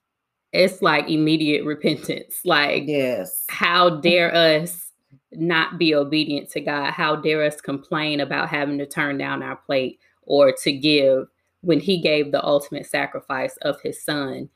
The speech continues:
Speaker 1: And, you know, along those same lines, you know, how you were saying, you know, you have one son and you couldn't see yourself sacrificing your son. I think when we think about sacrifice along the lines of, you know,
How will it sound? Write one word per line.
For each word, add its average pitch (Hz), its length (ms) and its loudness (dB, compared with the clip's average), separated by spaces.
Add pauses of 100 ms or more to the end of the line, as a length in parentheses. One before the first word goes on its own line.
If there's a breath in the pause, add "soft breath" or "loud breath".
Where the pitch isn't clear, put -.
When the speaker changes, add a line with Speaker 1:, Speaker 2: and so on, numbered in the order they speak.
(320)
Speaker 1:
And, 151 380 -2
you 160 80 0
know, 147 180 0
along 151 340 2
those 143 260 4
same 147 280 0
lines, 143 680 0 (160)
you 151 140 0
know, 147 140 2
how 143 100 2
you 147 220 2
were 147 100 2
saying, 139 420 0
you 135 80 -4
know, 135 100 -4
you 143 180 0
have 135 280 -2
one 139 200 -2
son 139 340 -2
and 135 160 -2
you 147 240 -4 (240)
couldn't 175 220 0
see 175 140 2
yourself 143 460 2
sacrificing 143 640 -6
your 139 140 -2
son. 147 520 -4 (300 soft breath)
I 156 120 -2
think 151 400 -2 (400)
when 156 380 0
we 151 460 0
think 151 220 0
about 143 580 -4
sacrifice 143 920 -2
along 147 400 -2
the 147 80 -2
lines 139 440 -2
of, 139 440 -2 (360)
you 151 140 0
know, 139 440 2